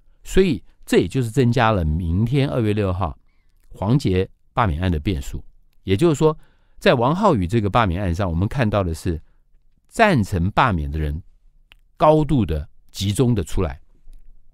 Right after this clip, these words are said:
在那个低投票率的情况之下，全部的票几乎都是赞成的。但是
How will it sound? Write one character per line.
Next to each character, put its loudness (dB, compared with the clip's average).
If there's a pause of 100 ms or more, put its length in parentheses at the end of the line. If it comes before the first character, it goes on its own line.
(320)
在 4
那 4
个 2
低 0
投 4
票 4
率 2
的 2
情 -2
况 4
之 -4
下， 0 (500)
全 4
部 0
的 4
票 6
几 -2
乎 2
都 2
是 2 (120)
赞 2
成 -4
的。 -6 (920)
但 6
是 0